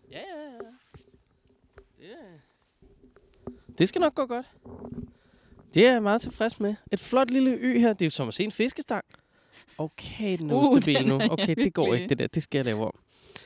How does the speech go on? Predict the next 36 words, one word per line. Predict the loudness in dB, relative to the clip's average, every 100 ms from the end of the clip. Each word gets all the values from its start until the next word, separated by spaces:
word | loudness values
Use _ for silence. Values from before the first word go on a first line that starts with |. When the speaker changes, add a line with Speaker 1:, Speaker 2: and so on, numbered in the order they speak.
| -20 -20 _ -8
Speaker 1:
Vi |
ses | -2 0
lige | 2
om | 2
lidt | 2
igen. | 0 -2 -6 -20 -16 -16 -16 -20 -20 _ _ -18 -12 -8 -8 -6
Ej, | -8 -6 -6 -6
hvorfor | -4 -6 -8
skal | -10
det | -8
være | -10 -12
så | -16
besværligt? | -16 -14 -14 -14 -18 -20 -20 -20 -20
Speaker 2:
<laughs> | -20 -20 -4 -4
Det | -2 -4
er | -4
dit | 0 2
eget | 2 0 -6
valg. | -8 -10 _ -20 -20 -20 -8
Altså, | -6 -4 0
nogen, | 2 2 0
de | -2 -4
tænker | -6 -6 -8
bare | -6 -4 -4
at | -6
holde | -6 -6
pinden, | -6 -10 -8 -8
og | -10
så | -12 -12 -12 _ -20 _ _ _ _ _ _ _ _
Speaker 1:
Det | -20
er |
også | -20 -20
fordi, | -20
den | _
skal | _
være | _